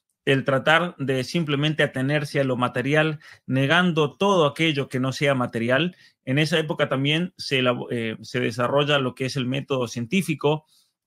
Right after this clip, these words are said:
eh, donde podemos medir y cuantificar y observar realidades sensibles,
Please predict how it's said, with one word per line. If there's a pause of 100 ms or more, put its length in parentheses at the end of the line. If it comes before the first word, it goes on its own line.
(140)
eh, (360)
donde
podemos
medir
y
cuantificar
y
observar (260)
realidades
sensibles,